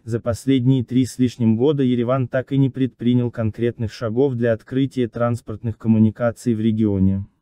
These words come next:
Этот посыл вновь прозвучал в интервью российского посла в Азербайджане Евдокимова газете «Известия».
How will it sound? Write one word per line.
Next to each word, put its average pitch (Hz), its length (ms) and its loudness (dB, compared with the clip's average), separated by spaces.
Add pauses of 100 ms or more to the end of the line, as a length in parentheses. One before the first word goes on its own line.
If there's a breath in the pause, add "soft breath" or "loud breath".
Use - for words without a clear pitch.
(140)
Этот 135 300 -2
посыл 214 420 2
вновь 170 340 2
прозвучал 143 580 0
в 151 80 2
интервью 143 480 2
российского 147 560 -2
посла 147 460 0
в 170 40 0
Азербайджане 135 800 0
Евдокимова 143 600 2
газете 123 500 2
«Известия». 107 720 -2